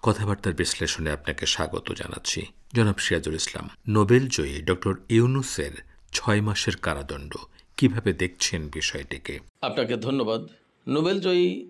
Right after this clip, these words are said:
Speaker 2: ডক্টর ইউনূসের ছয় মাসের কারাদণ্ড, এই যে শিরোনাম আপনি যেটি উল্লেখ করলেন, এর ভেতরেই আসলে অনেক কথা লুকিয়ে আছে। আমি বলতে চাইছি, ডক্টর ইউনূস একেবারেই সাধারণ কোনো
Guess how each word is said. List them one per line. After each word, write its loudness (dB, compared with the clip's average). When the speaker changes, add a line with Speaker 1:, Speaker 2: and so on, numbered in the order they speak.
Speaker 2:
ডক্টর 0
ইউনূসের 0
ছয় -2
মাসের -2
কারাদণ্ড, 0
এই 0
যে 2
শিরোনাম -2
আপনি -4
যেটি -2
উল্লেখ 0
করলেন, -2
এর 0
ভেতরেই 0
আসলে -2
অনেক 0
কথা -2
লুকিয়ে -2
আছে। -8
আমি 0
বলতে -2
চাইছি, -2
ডক্টর 0
ইউনূস 2
একেবারেই 0
সাধারণ 0
কোনো 0